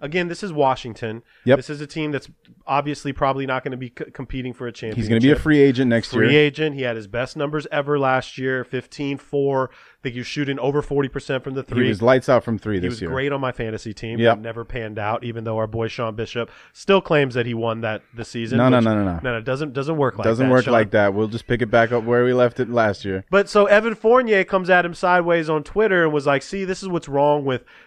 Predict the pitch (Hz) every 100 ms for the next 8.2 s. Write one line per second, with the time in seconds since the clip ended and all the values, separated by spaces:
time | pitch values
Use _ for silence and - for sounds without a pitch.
0 | - 139 127 127 123 117 131 135 131 131
1 | 127 - 127 117 113 123 139 135 131 131
2 | 135 131 135 - 135 127 127 127 131 131
3 | 127 131 123 143 - - - 190 202 226
4 | 202 185 190 185 180 - 120 92 _ _
5 | _ - 143 165 156 151 185 185 196 -
6 | 190 190 175 185 190 131 131 139 139 135
7 | 139 165 - 165 165 - 135 143 143 147
8 | 151 151